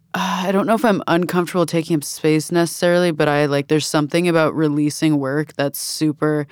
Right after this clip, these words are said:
yes, it's vulnerable, but it is, it does make you very vulnerable to, like, uh, being commodified or I, there's something about, like, releasing art that makes me feel like it's not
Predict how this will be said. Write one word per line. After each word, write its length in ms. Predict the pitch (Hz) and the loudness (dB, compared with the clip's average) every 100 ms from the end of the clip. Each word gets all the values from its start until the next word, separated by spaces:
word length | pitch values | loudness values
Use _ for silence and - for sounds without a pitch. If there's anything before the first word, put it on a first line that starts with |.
| - - - - | -12 -20 -20 -6
yes, 300 | 170 180 196 | 0 2 2
it's 160 | 226 170 | 0 0
vulnerable, 640 | 147 156 160 185 202 220 | 0 2 4 4 2 2
but 140 | 180 | 4
it 160 | 165 - - | 2 2 0
is, 480 | 170 170 160 139 - | 2 4 2 0 -4
it 180 | 156 | -6
does 240 | 147 160 165 | -2 -2 0
make 240 | 170 151 | -2 0
you 140 | 156 147 | -2 -2
very 400 | 160 160 170 160 | 0 0 2 0
vulnerable 560 | 156 151 147 151 147 | -2 -2 -2 -4 -4
to, 160 | 147 165 | -4 -4
like, 340 | 147 147 - _ - - _ - | -4 -6 -12 _ -20 -20 _ -6
uh, 540 | 156 147 147 135 127 147 | -2 0 0 0 -2 -4
being 300 | 156 160 156 | 0 0 0
commodified 1000 | 151 147 151 147 147 147 147 147 139 - | -2 0 0 0 0 0 0 -2 -4 -6
or 720 | 143 151 151 147 147 143 127 _ _ _ _ _ _ - | -2 0 0 -2 -4 -6 -10 _ _ _ _ _ _ -2
I, 140 | 180 | -2
there's 260 | 139 180 160 | 0 0 0
something 320 | 160 160 180 | 0 0 0
about, 240 | 170 170 | 2 2
like, 160 | 156 160 | 0 0
releasing 480 | 160 151 151 - 156 | 0 2 0 0 0
art 220 | 143 147 | 0 0
that 120 | 147 | -2
makes 240 | 143 143 - | -2 -4 -4
me 120 | 143 | -6
feel 240 | - 143 | -4 -2
like 200 | 147 147 | -2 -4
it's 280 | 143 143 - | -8 -10 -8
not 340 | 143 151 147 | -6 -6 -8